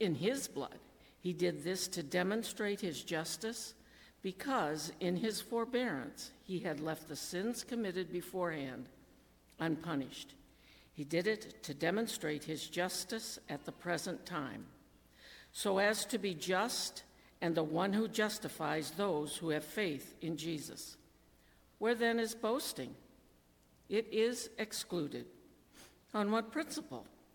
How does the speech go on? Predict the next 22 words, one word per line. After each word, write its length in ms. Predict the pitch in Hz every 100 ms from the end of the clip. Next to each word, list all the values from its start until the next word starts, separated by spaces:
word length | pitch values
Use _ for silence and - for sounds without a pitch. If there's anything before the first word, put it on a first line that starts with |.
| - - -
On 160 | - 196
that 240 | 196 254 302
of 140 | 180
observing 580 | 165 151 180 185 196 160
the 100 | 147
law? 420 | 143 139 143 262 381 - - - - - - -
No, 320 | 240 165 - - - - - - -
but 140 | 170
on 200 | 156 156
that 220 | 160 165
of 80 | 165
faith. 520 | - 190 147 - - - - - - -
For 160 | - 156
we 220 | 143 196
maintain 720 | 214 240 240 302 160 139 135
that 140 | 135 143
a 20 |
man 340 | 143 165 170
is 140 | 165 131
justified 840 | - 185 190 233 214 226 214 220 220 - -
by 160 | 143
faith 560 | 131 - 175 208 - -